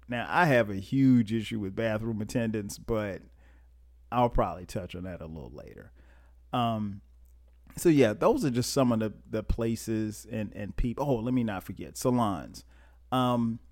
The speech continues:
your manicurist, for your, for those of you who get manicures, mani-pedis, uh, twenty to twenty-five percent.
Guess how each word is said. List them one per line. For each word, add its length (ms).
your 160
manicurist, 1080
for 120
your, 260
for 140
those 160
of 60
you 60
who 40
get 180
manicures, 840
mani-pedis, 1120
uh, 480
twenty 420
to 120
twenty-five 640
percent. 440